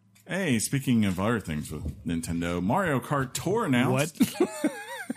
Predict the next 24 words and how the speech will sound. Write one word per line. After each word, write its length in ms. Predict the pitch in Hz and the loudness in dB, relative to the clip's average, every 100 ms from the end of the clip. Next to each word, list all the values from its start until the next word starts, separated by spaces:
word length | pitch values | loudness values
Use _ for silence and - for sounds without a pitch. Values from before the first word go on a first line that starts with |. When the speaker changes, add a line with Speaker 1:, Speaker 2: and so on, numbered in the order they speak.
| 906 277 - 262 - - - - - - _ - - | -8 -8 -8 -10 -12 -18 -20 -18 -18 -18 _ -6 0
Speaker 1:
Mario 280 | 151 175 | 2 2
Kart 320 | 139 147 127 - | 2 2 2 2
is 140 | 107 | 2
making 240 | 135 143 135 | 4 4 2
its 100 | 120 | 4
way 460 | 131 131 123 110 | 2 4 4 4
to 160 | 101 113 | 2 0
a 40 | |
smartphone 500 | 101 110 107 - 101 98 | 0 0 0 0 2 2
near 220 | 92 92 | 2 2
you. 320 | 104 165 117 | 4 4 2
During 360 | 82 110 113 110 | 2 2 2 2
Nintendo's 600 | 104 98 120 113 98 87 | 0 0 2 2 0 0
latest 540 | 90 92 104 147 110 | 0 0 0 0 -2
financial 480 | - 95 98 92 98 | 0 0 2 0 -2
results 340 | 87 92 104 - | -2 -2 -4 -2
briefing, 340 | 82 78 80 | -4 -2 -2
Nintendo 360 | 82 80 120 127 | -2 0 0 2
announced 360 | 104 110 110 | 0 0 -2
that 180 | 107 92 | -2 -4
the 100 | - - | -8 -8
new 380 | 78 90 135 151 | -4 0 2 2
mobile 460 | 131 143 117 - 107 | 2 2 0 -2 -4
app, 380 | 180 202 190 | -2 -2 -4